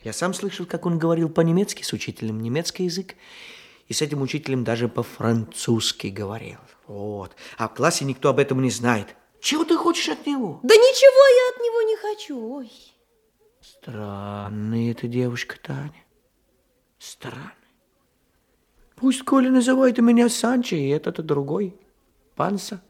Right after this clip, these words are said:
Speaker 1: о которых я пока не слыхал ничего плохого. Но разве мне хоть капелька хуже от этого, нет?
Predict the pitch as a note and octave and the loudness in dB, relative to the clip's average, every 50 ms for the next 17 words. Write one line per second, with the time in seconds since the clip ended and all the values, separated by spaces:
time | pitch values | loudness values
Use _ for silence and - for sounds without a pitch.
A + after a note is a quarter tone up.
0 | - - - - G#3 G3+ C4+ C4 C4+ C4+ C4 - C#4 C4 C4 C4+ C4 C4 C4 B3+ | -20 -6 -2 0 2 2 2 2 2 0 0 0 0 0 0 0 0 0 0 -2
1 | B3+ A#3+ - B3+ A#3+ - B3+ B3 A#3+ A#3+ A#3 - B3 A#3+ A#3+ A#3+ B3 B3 A#3 - | -2 -2 -4 -4 -2 -2 -2 0 -2 -2 -4 -4 -4 -4 -4 -4 -6 -6 -6 -6
2 | - A#3+ B3 A#3+ A#3+ A#3+ A#3 - _ _ _ _ _ _ _ _ _ _ _ _ | -4 -4 -4 -4 -4 -8 -14 -20 _ _ _ _ _ _ _ _ _ _ _ _
3 | _ _ _ _ _ _ _ _ _ _ _ - - D3+ F3+ G3+ G#3+ F3+ G3+ G#3+ | _ _ _ _ _ _ _ _ _ _ _ -8 -6 -4 -2 -2 -2 -2 -4 -4
4 | G#3+ G#3+ G#3 G#3 A3 F#3+ - - G#3+ G#3 - A3 G3+ - A3 - - B3+ G#3+ G3+ | -4 -4 -4 -4 -6 -6 -4 -4 -4 -4 -4 -6 -6 -6 -8 -6 -6 -4 -2 -2
5 | F3 - - C3+ A#2+ - B2 A#2+ C3 D3 F3 F#3+ G3 - _ | -2 -2 -2 -6 -6 -4 -6 -4 -4 -4 -4 -6 -8 -12 _